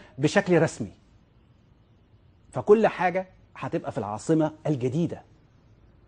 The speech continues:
الوزارات كلها راحت هناك، كل الوزارات، سبعة وعشرين وزارة كلهم هناك، كل الوزراء دلوقتي هناك.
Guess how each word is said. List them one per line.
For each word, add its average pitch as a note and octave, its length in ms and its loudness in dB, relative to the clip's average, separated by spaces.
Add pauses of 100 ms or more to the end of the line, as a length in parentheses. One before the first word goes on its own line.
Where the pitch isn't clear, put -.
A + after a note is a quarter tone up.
(640)
الوزارات D3 440 6
كلها G3 420 10
راحت E3+ 360 4
هناك، A#2+ 380 -4 (600)
كل C4 220 8
الوزارات، D3 520 4 (880)
سبعة G#3+ 200 2
وعشرين G3 280 4
وزارة E3+ 340 8 (580)
كلهم G3+ 360 8
هناك، D3 300 2 (140)
كل B3 160 4
الوزراء F#3 380 6
دلوقتي D3+ 380 0
هناك. B2 200 -2